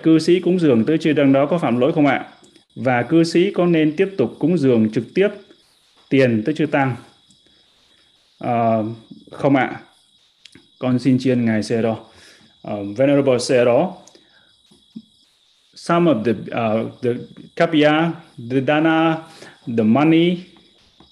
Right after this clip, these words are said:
directly to the bhikkhus. So the bhikkhu who accept the money and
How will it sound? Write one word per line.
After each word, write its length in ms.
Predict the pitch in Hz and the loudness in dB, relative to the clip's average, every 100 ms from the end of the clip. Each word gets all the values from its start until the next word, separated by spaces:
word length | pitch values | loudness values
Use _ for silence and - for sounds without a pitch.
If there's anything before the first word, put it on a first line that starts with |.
| - | -12
directly 560 | 143 131 160 175 160 131 - | -2 4 4 4 2 2 2
to 80 | 131 110 | 0 0
the 60 | |
bhikkhus. 560 | 104 147 147 98 90 - _ _ _ | 0 0 2 0 -4 -14 _ _ _
So 280 | 151 160 | 2 4
the 60 | 143 | 4
bhikkhu 280 | 120 151 165 | 2 2 2
who 60 | 156 | 2
accept 340 | 139 - 196 127 | -2 0 0 2
the 60 | |
money 360 | 113 127 151 202 | 2 4 2 0
and 140 | - | -6